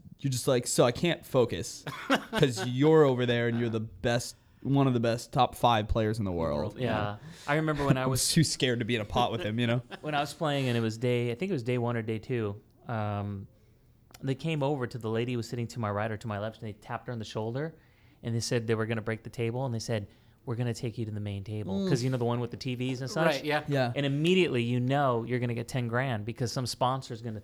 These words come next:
Speaker 1: Right.
Speaker 3: you know, was gonna
Speaker 2: Right.
Speaker 3: give you, like, a hat or,
Speaker 2: Yeah.
Speaker 3: or
Speaker 1: Right.
Speaker 3: something. So she basically, in that minute, when they made the
Speaker 2: Right.
Speaker 3: decision to move her there, she
Speaker 2: Right.
Speaker 3: made her buy-in money back.
Speaker 2: Wow.
Speaker 3: So
Speaker 1: Right.
Speaker 3: from there, she was playing with house money.
Speaker 1: Right.
Speaker 2: That's
Speaker 1: You're on a
Speaker 3: It was
Speaker 1: free roll.
Speaker 3: amazing.
Speaker 2: Yeah.
Speaker 3: Yeah.
Speaker 2: Yeah.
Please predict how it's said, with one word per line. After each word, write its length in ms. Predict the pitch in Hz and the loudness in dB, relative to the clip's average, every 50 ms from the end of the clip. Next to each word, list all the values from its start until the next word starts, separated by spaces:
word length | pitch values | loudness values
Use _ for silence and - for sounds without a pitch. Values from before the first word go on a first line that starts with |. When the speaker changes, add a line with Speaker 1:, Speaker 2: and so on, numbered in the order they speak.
| - - | -14 -8
Speaker 1:
Right. 160 | - 123 120 110 | 0 2 2 2
Speaker 3:
you 60 | 113 107 | 2 0
know, 100 | 110 - | -4 -2
was 140 | 135 117 110 | -2 -2 -2
gonna 140 | 117 123 135 | 0 0 0
Speaker 2:
Right. 40 | 131 131 | 0 0
Speaker 3:
give 100 | 120 127 | 0 0
you, 140 | 123 117 | 0 0
like, 200 | 113 110 107 - | 0 0 -2 -2
a 60 | - 107 | -4 -8
hat 400 | 110 117 117 120 120 117 113 - | -4 -2 0 2 2 2 0 -2
or, 160 | 113 107 104 101 | -4 -6 -4 -4
Speaker 2:
Yeah. 120 | 131 127 | -4 -4
Speaker 3:
or 20 | 127 | -4
Speaker 1:
Right. 80 | 131 - | -4 -2
Speaker 3:
something. 340 | 135 123 117 107 117 113 104 - - - - - | 0 0 0 0 0 -4 -8 -12 -20 -20 -20 -12
So 140 | - - 143 | -2 -2 0
she 160 | 131 - 165 | 0 0 0
basically, 760 | 143 139 135 139 135 - 147 131 131 127 120 117 - - - - - _ _ - | 0 2 0 0 0 -4 -6 -4 -4 -4 -4 -4 -6 -10 -16 -20 -20 _ _ -4
in 120 | - 131 127 | -2 -2 0
that 200 | 123 131 139 - | 0 0 -2 -2
minute, 320 | 135 143 143 127 110 110 - | -2 -2 0 0 -2 -2 -2
when 100 | 120 120 | -4 -4
they 100 | 117 113 | -2 -2
made 120 | 117 117 | -2 -2
the 60 | - | -4
Speaker 2:
Right. 80 | 123 113 | -4 -6
Speaker 3:
decision 320 | 120 113 - 139 127 123 | -6 -6 -6 -4 -4 -4
to 60 | 120 117 | -4 -4
move 180 | 117 123 117 131 | -4 -4 -2 -2
her 60 | 131 | -2
there, 240 | 135 143 151 160 156 - - - - | -2 -2 -2 -2 -6 -10 -18 -12 -8
she 40 | 135 127 120 | -6 -4 -2
Speaker 2:
Right. 80 | 139 | -2
Speaker 3:
made 180 | 135 127 127 127 | -2 -2 -2 -2
her 80 | 120 117 | -2 -2
buy-in 380 | 113 117 120 127 127 123 113 | 0 -2 -2 0 -2 -2 -4
money 220 | 107 101 101 98 90 | -4 -4 -6 -6 -8
back. 360 | 92 92 90 - - - - - - - | -10 -12 -12 -14 -16 -20 -20 -20 -18 -12
Speaker 2:
Wow. 180 | 120 107 110 117 | -6 -2 2 2
Speaker 3:
So 80 | 113 - | 4 4
Speaker 1:
Right. 60 | 104 | 2
Speaker 3:
from 220 | 135 131 127 123 | 2 0 -2 -2
there, 260 | 131 143 151 143 123 | -2 -2 -2 -4 -4
she 120 | - - 139 | -6 -6 -8
was 120 | 123 113 - | -8 -8 -6
playing 180 | - 120 113 107 | -6 -6 -6 -6
with 100 | 104 107 | -6 -6
house 240 | 113 101 98 - - | -8 -10 -10 -8 -10
money. 200 | 120 - 135 104 | -12 -10 -8 -4
Speaker 1:
Right. 220 | 110 120 117 110 98 | 0 0 2 2 0
Speaker 2:
That's 180 | 95 - 113 | -2 0 2
Speaker 1:
You're 100 | 117 117 | 2 4
on 80 | 110 104 | 4 4
a 40 | 101 | 2
Speaker 3:
It 20 | |
was 80 | - 127 | 4 6
Speaker 1:
free 120 | 127 123 | 6 8
roll. 220 | 120 113 107 101 | 8 8 6 6
Speaker 3:
amazing. 100 | 101 101 - - | 4 2 0 -4
Speaker 2:
Yeah. 60 | 113 | -6
Speaker 3:
Yeah. 220 | 131 120 113 107 104 - - - - | -6 -6 -6 -6 -8 -12 -16 -16 -12
Speaker 2:
Yeah. 200 | 110 101 98 | -12 -10 -12